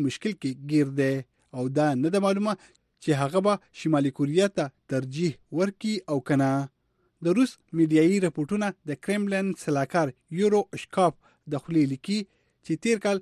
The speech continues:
د شمالي کوریا او روس ترمنځ تجارت پنځه شپېته فیصده راکم شوی. د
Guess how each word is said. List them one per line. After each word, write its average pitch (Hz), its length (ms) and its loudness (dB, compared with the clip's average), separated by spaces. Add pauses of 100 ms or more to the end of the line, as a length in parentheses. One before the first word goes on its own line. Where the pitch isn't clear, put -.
(200)
د 139 140 -8
شمالي 147 360 0
کوریا 165 380 2 (160)
او 147 40 2 (140)
روس 196 240 -2
ترمنځ 160 300 2 (160)
تجارت 143 340 0 (280)
پنځه 165 340 2
شپېته 147 420 0 (240)
فیصده 156 420 0
راکم 135 340 -2
شوی. 143 280 2 (680)
د - 0 -